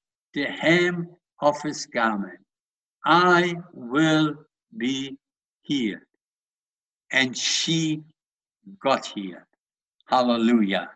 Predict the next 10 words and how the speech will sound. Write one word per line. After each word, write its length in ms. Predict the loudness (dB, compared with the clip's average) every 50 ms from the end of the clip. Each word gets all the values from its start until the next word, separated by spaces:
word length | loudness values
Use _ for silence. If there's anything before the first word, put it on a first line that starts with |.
| _ _ _ _ _ _ _ _ _ _ -8
Blessed 520 | -2 2 4 4 4 2 2 2 0 2 4
be 380 | 6 8 8 8 6 4 2 -6 -12 _ _ _ _ _ _ _ _ _ _ _ -10
the 160 | -8 -6 -6 -6
wonderful 1040 | -6 0 4 4 4 4 4 2 0 -2 -4 -6 -6 -4 -4 -6 -8 -10 -14 -20 _ _ _ _ _ _ _ _ -8
and 260 | -4 -4 -4 -4 -4
glorious 840 | -4 0 4 6 6 6 8 6 6 6 6 4 4 2 0 -4 -6
name 460 | -2 -2 -2 -2 -2 -4 -6 -8 -10 -12 _ _ _ _ _ _ _ _ _ _ _ _ _ _ _ _ _ -4
of 240 | -4 -4 -4 -6 -8
Jesus. 640 | -6 -4 -4 -4 -6 -8 -14 -16 -18 -20 -20 -20 _ _ _ _ _ _ _ _ _ _ _ _ _ _ _ -2
Amen. 800 | 2 4 4 4 4 4 4 6 6 6 4 4 0 -4 -8 -10